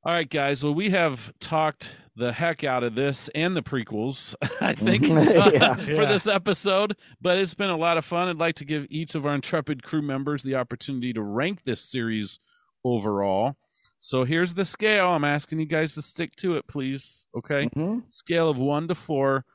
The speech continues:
Speaker 1: one being a dismal failure or just kinda eh, and then four being an enthusiastic two thumbs or two tentacles up.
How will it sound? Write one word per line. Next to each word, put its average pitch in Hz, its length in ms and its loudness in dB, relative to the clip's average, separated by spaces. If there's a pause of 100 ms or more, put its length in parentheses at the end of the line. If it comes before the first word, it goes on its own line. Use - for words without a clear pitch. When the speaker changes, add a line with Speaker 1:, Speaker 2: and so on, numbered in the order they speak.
(260)
Speaker 1:
one 156 360 0
being 156 360 2
a 123 60 0
dismal 151 500 0
failure 156 640 2
or 117 180 0
just 127 240 -4
kinda 131 380 -2
eh, 127 300 -2 (400)
and 117 160 -2
then 113 140 -2
four 143 460 0
being 127 320 0
an 117 80 -2
enthusiastic 117 960 -4
two 143 200 -4
thumbs 117 380 -2
or 95 80 -2
two 110 220 -6
tentacles 101 600 -6
up. 92 300 -4